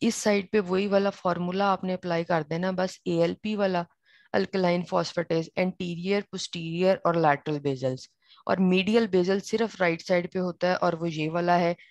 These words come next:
left पे वो नहीं होता। सर,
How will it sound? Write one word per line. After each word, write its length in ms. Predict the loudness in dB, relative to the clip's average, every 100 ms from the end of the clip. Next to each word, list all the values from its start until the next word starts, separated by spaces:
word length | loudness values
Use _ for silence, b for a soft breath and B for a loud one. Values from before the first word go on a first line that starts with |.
| B
left 260 | 0 0 0
पे 120 | -10
वो 120 | -4 -2
नहीं 300 | -2 -2 -6
होता। 300 | -6 -10 -14 -16 _ _ _ _ _ _ _ _ _ _ _ _ _ _ _ _ _
सर, 120 | -4